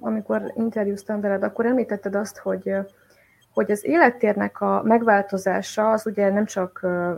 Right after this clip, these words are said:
nem csak a közvetlen környe-, tehát, hogy nem csak a közvetlenül érinti az embereket, hanem hogy a,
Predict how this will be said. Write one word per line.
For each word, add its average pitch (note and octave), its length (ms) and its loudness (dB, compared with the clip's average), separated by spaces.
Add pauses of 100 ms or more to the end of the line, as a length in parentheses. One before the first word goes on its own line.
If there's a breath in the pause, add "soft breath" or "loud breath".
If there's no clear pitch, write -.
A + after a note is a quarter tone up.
nem G#3 160 0
csak - 180 -8
a G3 160 2
közvetlen G3 680 0
környe-, F#3 280 -2
tehát, G3+ 200 -10
hogy G3 80 -4
nem A#3 100 4
csak G#3+ 200 4
a - 20 -12
közvetlenül F3+ 1120 0
érinti G3 420 0
az F3+ 120 0
embereket, F#3 680 -2
hanem F#3 320 -2
hogy G3 200 2
a, F#3+ 120 4